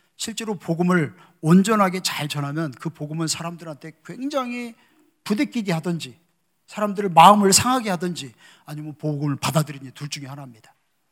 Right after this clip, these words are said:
우리 주님이 가시는 길을 따라간다라고 하는 것은, 그것은 그것 때문에 내가 너무너무 힘들든지 아니면 그냥 버리든지 하는 길입니다. 어,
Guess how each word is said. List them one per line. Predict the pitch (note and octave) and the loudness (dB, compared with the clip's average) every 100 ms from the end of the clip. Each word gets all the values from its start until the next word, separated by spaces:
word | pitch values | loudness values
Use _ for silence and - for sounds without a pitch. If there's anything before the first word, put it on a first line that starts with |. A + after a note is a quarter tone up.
| _ _ _ _ _ _ A2+ A2 _ _ _ _ _ _ - | _ _ _ _ _ _ _ _ _ _ _ _ _ _ 2
우리 | F#3+ A#3 | 4 4
주님이 | G#3+ A3+ A3+ | 4 6 6
가시는 | A3 F3+ F#3 A3+ G#3+ | 4 4 4 4 2
길을 | - F#3+ G3 F#3 | 2 4 4 4
따라간다라고 | A3 A3+ G#3 F#3 F3 D3+ | 4 6 6 4 2 2
하는 | D3+ C#3+ | 0 0
것은, | C#3 - F#3+ B2+ - _ _ _ | 0 0 0 -2 -8 _ _ _
그것은 | - F#3 G3 G#3+ D3+ - _ _ _ - | -6 0 0 0 -4 -10 _ _ _ -10
그것 | F3 B3+ - | 0 0 0
때문에 | C#4 B3 B3 C4 B3 - _ - | -2 2 2 2 -2 -14 _ -8
내가 | G3 A#3 | -4 -4
너무너무 | C4+ F4+ F4+ F4+ | -4 0 4 4
힘들든지 | - F4+ E4+ D#4 C#4+ E4 E4+ - _ _ _ _ | 4 4 4 2 0 -4 -4 -10 _ _ _ _
아니면 | E3+ G3 G#3+ C#4 D#4+ - _ _ _ | 4 6 6 4 0 -10 _ _ _
그냥 | - F#3 F3+ | 0 2 2
버리든지 | - F3 E3+ D#3 B2+ | 2 2 2 0 -2
하는 | D3+ C#3+ | -6 -8
길입니다. | B2+ G#2+ G2 - _ _ _ _ _ _ _ _ _ _ _ _ _ _ _ _ _ _ _ _ _ _ _ _ | -10 -18 _ -20 _ _ _ _ _ _ _ _ _ _ _ _ _ _ _ _ _ _ _ _ _ _ _ _
어, | A#2+ A2 A2 | -20 -20 -20